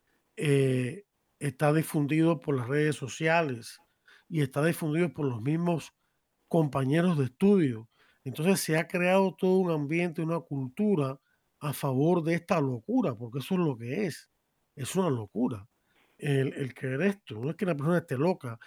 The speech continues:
en el sentido tradicional de la palabra, sino que es una locura porque es una cosa que es tan incompatible, tan ilógica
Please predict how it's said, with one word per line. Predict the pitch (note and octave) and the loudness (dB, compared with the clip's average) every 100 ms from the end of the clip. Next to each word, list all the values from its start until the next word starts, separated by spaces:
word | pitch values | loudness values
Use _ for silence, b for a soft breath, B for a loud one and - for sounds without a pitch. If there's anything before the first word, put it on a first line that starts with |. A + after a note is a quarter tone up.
| B B - | B B -6
en | |
el | C3+ | -4
sentido | - C3 A2 D#3 D#3+ D#3 | -4 -6 -4 -2 0 -2
tradicional | - C#3 - C#3 D3+ | -2 -2 -2 -2 0
de | D#3 | 0
la | C#3 | -2
palabra, | C3 D#3+ E3+ C#3 B2 B B | -2 0 2 0 -6 B B
sino | - D3 C#3 | -6 -2 0
que | D3+ | 2
es | |
una | E3+ G#3+ | 4 8
locura | F#3+ E3+ G3 G3+ | 6 4 2 2
porque | F#3+ D#3 B2+ | 2 -2 -4
es | |
una | E3 D#3 | -2 -2
cosa | F3+ E3 E3+ | -2 -4 -4
que | F3 | -4
es | F#3 _ | -6 _
tan | E3+ E3 | -2 0
incompatible, | D#3+ D3 D#3+ D3+ C3 C#3 C3 G3+ G#3+ F3+ C#3+ | 0 -2 -2 -2 -2 -6 -2 0 2 2 0
tan | C3 D3 | 0 -4
ilógica | C#3 C#3 F#3 - C#3 - B2 | -2 0 0 -2 -8 -8 -10